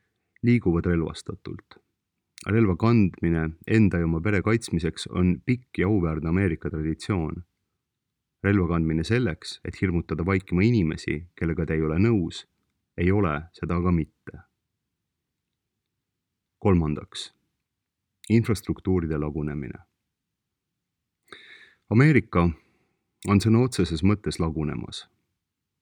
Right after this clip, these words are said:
Meie infrastruktuur kannatab aastakümneid kestnud alainvesteeringute tõttu. U S A elektrivõrk on tänaseks nii vana ja ülekoormatud,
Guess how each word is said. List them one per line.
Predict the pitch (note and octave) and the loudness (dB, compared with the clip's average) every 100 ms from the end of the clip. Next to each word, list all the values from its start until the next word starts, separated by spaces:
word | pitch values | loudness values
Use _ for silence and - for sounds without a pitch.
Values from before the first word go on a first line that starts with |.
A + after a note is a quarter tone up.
| _ _ _ | _ _ _
Meie | E2+ G#2+ A2+ | 0 2 4
infrastruktuur | C#3+ G#2 - F2 - - B2 F2 - | 2 0 -2 -6 -6 0 2 2 0
kannatab | F#2+ F2+ - G2 | 0 0 0 -2
aastakümneid | B2 G#2 - G2 G2 D#2+ | -2 -4 -4 0 2 0
kestnud | - E2 - E2 D#2 F2+ - | -2 -6 -4 -4 -6 -6 -4
alainvesteeringute | G#2 D#2+ D2+ C2+ - F2+ D#2+ D2+ D2 - D#2 | -2 -2 -4 -8 -6 -4 -2 -4 -6 -10 -8
tõttu. | - - - - - _ _ _ _ _ _ _ _ _ _ | -8 -10 -16 -16 -16 _ _ _ _ _ _ _ _ _ _
U | G#2 G2+ | 0 2
S | - | 2
A | C#3 | 2
elektrivõrk | A#2 C3+ - D#2 D2+ - | 2 0 -4 -6 -6 -4
on | F2 | 0
tänaseks | F2 G#2+ F#2 F2 - | 2 0 0 -2 2
nii | A2 | 2
vana | B2 G#2+ D#2+ | 2 0 0
ja | E2+ | 0
ülekoormatud, | A2+ E2 D#2 D2 D2+ - D2+ | 0 -2 -4 -4 -6 -6 -8